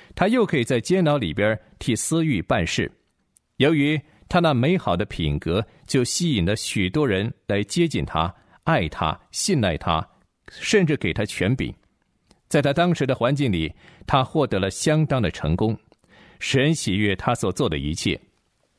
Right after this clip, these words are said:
每一次我们从圣经里看见约瑟的表现，都是那样的正面。约瑟如果不是倚靠神，以正确的态度来面对苦难，相信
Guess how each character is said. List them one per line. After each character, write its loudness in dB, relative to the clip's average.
每 4
一 2
次 2
我 0
们 0
从 0
圣 0
经 -2
里 2
看 -2
见 0
约 0
瑟 -2
的 -2
表 0
现， -2
都 2
是 0
那 0
样 2
的 0
正 0
面。 0
约 4
瑟 2
如 2
果 0
不 0
是 0
倚 0
靠 0
神， 0
以 2
正 2
确 -2
的 0
态 0
度 -2
来 0
面 2
对 0
苦 -4
难， 0
相 0
信 -2